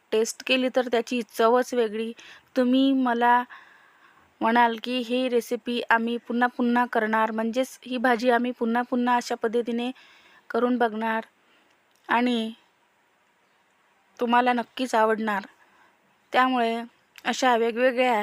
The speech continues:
रेसिपीज बघण्यासाठी लाईक, शेअर आणि सबस्क्राईब करा व माझ्या पुढील रेसिपीसाठी तयार राहा आणि अशाच पद्धतीने मला प्रतिसाद देत राहा.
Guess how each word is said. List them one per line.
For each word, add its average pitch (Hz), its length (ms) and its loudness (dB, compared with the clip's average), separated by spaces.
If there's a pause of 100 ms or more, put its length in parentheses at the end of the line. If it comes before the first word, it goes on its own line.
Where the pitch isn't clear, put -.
(140)
रेसिपीज 233 440 -2
बघण्यासाठी 233 760 -2 (760)
लाईक, 233 260 2
शेअर 240 320 2
आणि 247 280 0
सबस्क्राईब 240 560 0
करा 226 340 0 (320)
व 254 180 2
माझ्या 233 380 0
पुढील 247 320 -4
रेसिपीसाठी 247 840 -2 (560)
तयार 240 380 4
राहा 233 460 -4 (500)
आणि 247 300 2
अशाच 277 360 2
पद्धतीने 226 680 -2
मला 233 320 2
प्रतिसाद 233 580 0
देत 240 240 -2
राहा. 233 380 0